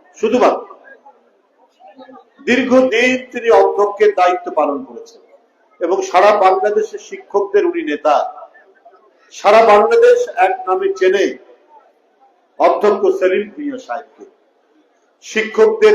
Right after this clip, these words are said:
দাবি দেওয়া, শিক্ষকদের ন্যায্য পাওনা, শিক্ষকদের আর্থিক উন্নতি, শিক্ষকদের সামগ্রিক জীবন মানের উন্নতির জন্য যে লোকটি দীর্ঘদিন সংগ্রাম করেছেন, সে লোকটি আপনাদের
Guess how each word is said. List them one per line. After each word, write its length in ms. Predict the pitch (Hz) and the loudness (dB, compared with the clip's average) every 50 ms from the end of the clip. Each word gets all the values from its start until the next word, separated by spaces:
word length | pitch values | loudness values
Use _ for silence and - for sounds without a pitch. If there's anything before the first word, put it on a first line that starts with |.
| 208 - 196 | 4 4 4
দাবি 220 | 185 185 196 208 180 | 4 4 4 4 4
দেওয়া, 240 | 190 190 196 190 190 196 190 - - - - - - _ _ _ - - | 4 6 6 6 4 4 2 -2 -6 -16 -20 -20 -20 _ _ _ -8 -4
শিক্ষকদের 580 | 233 226 233 - 226 220 226 226 220 220 208 196 190 | -4 -4 -2 0 2 2 2 4 4 4 4 4 2
ন্যায্য 280 | 196 196 196 - - 202 196 196 - | 2 2 0 0 0 -2 -2 0 4
পাওনা, 340 | 190 180 185 185 190 196 196 190 190 190 - - - - - _ - - | 4 4 4 4 4 4 4 4 2 0 -4 -12 -20 -20 -20 _ -12 -6
শিক্ষকদের 560 | 233 233 226 - - 240 233 - - 233 214 202 196 | -6 -4 -4 0 0 0 2 2 4 4 6 6 6
আর্থিক 300 | 196 196 - - 208 - - 196 190 | 4 2 0 -2 -2 -2 0 -2 -2
উন্নতি, 420 | - - 196 196 196 208 214 208 208 208 - - - - _ _ _ _ - - | -2 0 2 0 2 2 0 -2 -2 -4 -8 -16 -20 -20 _ _ _ _ -12 -4
শিক্ষকদের 580 | 240 247 233 - - 247 247 262 - 233 226 226 226 - - | -4 -4 -4 0 0 0 0 2 2 4 4 4 4 2 -2
সামগ্রিক 640 | - 208 226 254 262 262 - 247 254 254 254 - - - - - _ _ _ - - | -2 0 2 2 0 0 0 -2 -2 0 0 -2 -6 -12 -20 -20 _ _ _ -6 -4
জীবন 280 | 233 233 262 277 285 285 277 254 | 0 4 6 6 6 6 4 4
মানের 280 | 240 220 226 220 208 202 202 | 2 4 4 4 4 4 2
উন্নতির 420 | 202 - - 202 196 196 196 196 - - | 0 -4 -4 -6 -4 -4 -6 -6 -6 -4
জন্য 200 | 185 185 180 - 165 151 - - - _ _ _ _ - - | -4 -4 -4 -4 -4 -4 -4 -6 -14 _ _ _ _ -8 0
যে 100 | - 226 233 233 | 2 4 6 6
লোকটি 340 | 226 226 233 - 220 220 208 175 - - - - - _ - - | 6 6 4 4 2 2 2 2 0 -2 -6 -18 -20 _ -2 0
দীর্ঘদিন 640 | 262 302 262 - 262 262 262 247 254 294 311 320 320 311 - - - | 2 2 4 4 2 2 2 2 4 4 6 4 4 2 -2 -4 -2
সংগ্রাম 400 | 214 208 196 196 196 196 190 196 190 - | 0 0 2 4 4 4 4 4 0 -4
করেছেন, 400 | 160 156 151 - - - 139 123 - _ _ _ _ _ - | -10 -14 -16 -16 -14 -12 -12 -12 -14 _ _ _ _ _ -4
সে 140 | - 233 233 233 240 | 2 4 4 6 6
লোকটি 320 | 240 240 247 240 262 277 285 285 - - - - _ _ - 196 196 | 4 4 4 2 2 2 2 0 -2 -8 -18 -20 _ _ 2 2 2
আপনাদের 400 | 196 196 202 190 180 185 180 | 2 4 2 2 4 4 2